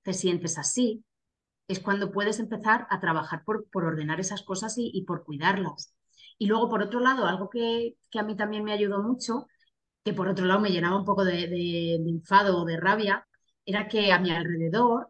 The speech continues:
me lanzaban el mismo mensaje de "permítete brillar".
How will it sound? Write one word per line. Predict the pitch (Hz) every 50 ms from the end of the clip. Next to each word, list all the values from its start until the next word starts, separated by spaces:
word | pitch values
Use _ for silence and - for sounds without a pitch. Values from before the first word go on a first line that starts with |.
| _ _ _ -
me | 185 190 185
lanzaban | 175 165 160 165 185 190 220 254
el | 247 214
mismo | 190 190 196 226 220
mensaje | 196 175 - - 190 208 - - 226 208
de | 190 185 185
"permítete | - 196 185 180 185 208 233 - 269 - - 214
brillar". | 180 180 170 160 151 156 165 160 147 139 -